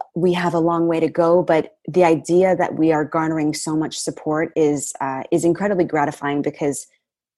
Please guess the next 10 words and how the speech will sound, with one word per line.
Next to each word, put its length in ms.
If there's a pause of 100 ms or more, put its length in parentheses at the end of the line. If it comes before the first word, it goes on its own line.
(240)
because 260
we 120
have 100
a 40
real 200
chance 320
at 80
getting 200
this 200
done. 360